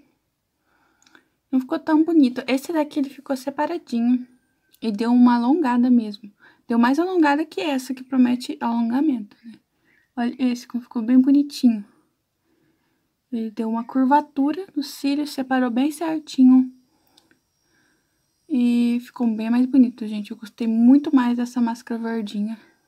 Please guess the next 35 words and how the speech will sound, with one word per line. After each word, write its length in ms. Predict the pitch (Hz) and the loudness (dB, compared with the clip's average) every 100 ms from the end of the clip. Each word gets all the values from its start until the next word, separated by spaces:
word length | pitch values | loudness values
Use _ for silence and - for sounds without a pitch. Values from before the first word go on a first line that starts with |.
| _ | _
Tipo, 340 | - - _ _ _ _ _ - | -20 -20 _ _ _ _ _ 0
melhor 480 | 226 262 247 226 254 | 6 8 6 2 -6
que 140 | - | -6
essa 200 | 262 320 | -4 -4
rosa. 540 | 302 226 226 202 214 - _ _ | -2 -4 -4 -12 -18 -20 _ _
Super 360 | - - 269 277 | -14 -8 -4 4
melhor. 400 | 262 240 - - _ _ _ _ _ _ _ _ _ _ _ - _ _ | 4 4 -2 -16 _ _ _ _ _ _ _ _ _ _ _ -20 _ _
Me 60 | 247 | -6
conta 320 | 254 240 240 | -4 -4 -4
aí 80 | 220 | -6
qual 180 | 220 220 | -8 -8
vocês 200 | 240 226 | -8 -10
acharam 360 | 220 226 220 | -10 -12 -10
melhor. 280 | 220 208 254 254 _ _ _ _ 247 | -10 -10 -14 -18 _ _ _ _ -8
Nessa 300 | 220 208 220 | -6 -6 -12
daqui 240 | 214 226 | -12 -12
tá 160 | - 226 | -8 -8
bem 280 | 202 214 233 | -6 -2 4
bonito 280 | 262 247 - | 6 4 0
o 40 | |
cílio. 360 | - 233 220 220 | -10 -10 -8 -10
Essa 200 | 214 220 | -12 -16
aqui 280 | - 240 - - - _ - | -10 -10 -10 -20 -20 _ 0
não 320 | 240 269 294 - _ | 2 4 2 -8 _
ergueu 380 | 240 262 226 240 | -2 0 0 -2
os 80 | 240 | -2
cílios. 220 | - 240 | -6 -2
Meus 120 | 233 | -2
cílios 200 | - 240 | -2 -6
são 140 | 247 240 | -2 0
bem 140 | 254 | 0
caídos. 500 | 254 269 254 247 - | -2 -2 -2 -2 -6
Então, 300 | 233 233 240 | -8 -4 -4
eles 180 | 240 240 | -4 -8
ficaram 540 | 254 - 240 247 247 | -12 -6 -4 -4 -6